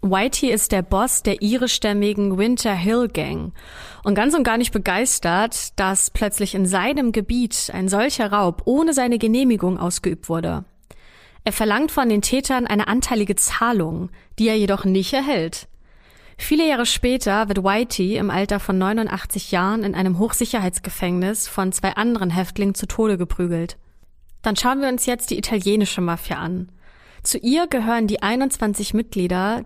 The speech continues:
die eine Woche nach dem Raub für Verbrechen verhaftet wurden, die nicht mit dem Kunstraub in Zusammenhang standen. Und zur Erinnerung, die italienische Mafia ist auch die, die das Gardner Museum ausspioniert hat.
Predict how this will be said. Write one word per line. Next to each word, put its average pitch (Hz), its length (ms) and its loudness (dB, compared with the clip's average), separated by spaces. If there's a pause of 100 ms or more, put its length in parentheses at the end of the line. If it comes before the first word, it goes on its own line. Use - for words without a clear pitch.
die 190 240 -4
eine 233 300 2
Woche 214 240 0
nach 202 260 2
dem 170 220 -2
Raub 170 340 -2
für 180 320 -2
Verbrechen 196 540 0
verhaftet 170 500 -2
wurden, 180 380 0 (480)
die 202 60 4
nicht 254 280 2
mit 240 140 2
dem 208 120 2
Kunstraub 240 560 0
in 208 80 -2
Zusammenhang 190 520 0
standen. 165 560 -6 (640)
Und 214 140 2
zur 220 180 2
Erinnerung, 233 640 2 (320)
die 220 220 0
italienische 240 580 0
Mafia 185 540 0
ist - 200 -4
auch 190 120 -6
die, 269 480 2 (100)
die 226 60 -2
das 208 180 0
Gardner 233 320 0
Museum 196 380 2
ausspioniert 175 720 -2
hat. - 260 -10